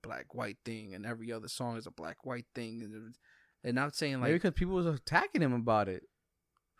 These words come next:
Speaker 1: Who?
Speaker 2: A lot of people are, were attacking him about it. First of all, like, you saying nigga and you white, but you, you act a certain way. That's one thing.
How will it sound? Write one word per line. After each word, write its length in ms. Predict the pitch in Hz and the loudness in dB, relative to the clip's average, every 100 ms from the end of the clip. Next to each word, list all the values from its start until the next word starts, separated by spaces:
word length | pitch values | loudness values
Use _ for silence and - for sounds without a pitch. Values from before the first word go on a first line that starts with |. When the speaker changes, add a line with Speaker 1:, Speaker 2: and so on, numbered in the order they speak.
| - | 0
Speaker 1:
Who? 720 | 320 370 392 320 254 160 127 - | 2 4 4 4 2 0 -2 0
Speaker 2:
A 60 | |
lot 160 | 120 - 523 | 4 4 6
of 60 | |
people 200 | - 156 | 4 8
are, 140 | 135 127 - | 6 6 2
were 140 | 127 | 2
attacking 380 | 123 139 120 120 | 2 2 2 0
him 80 | 117 | -2
about 280 | 107 107 104 | 0 2 0
it. 100 | - - - | -4 -10 0
First 180 | 131 135 | 2 2
of 80 | |
all, 100 | 123 | 2
like, 240 | 110 107 - _ _ _ _ _ _ _ _ - | 2 0 -4 _ _ _ _ _ _ _ _ -10
you 100 | 113 | -6
saying 280 | 135 113 | -4 -2
nigga 360 | 113 123 123 104 | 0 0 0 0
and 120 | 110 | -2
you 100 | 107 | -2
white, 440 | 107 113 117 110 - _ _ _ _ _ _ _ _ 104 | 0 2 2 -2 -8 _ _ _ _ _ _ _ _ -12
but 240 | 104 - | -12 -10
you, 80 | 110 - | -14 -8
you 260 | 127 120 | -4 4
act 200 | 120 110 - | 6 6 2
a 40 | |
certain 280 | 117 104 110 | -6 -4 0
way. 440 | 131 131 127 123 - _ - | 2 2 2 -2 -6 _ -10
That's 220 | 104 98 | -8 -6
one 260 | 117 123 117 | -2 0 -2
thing. 400 | 120 113 113 113 | -2 -4 -4 -6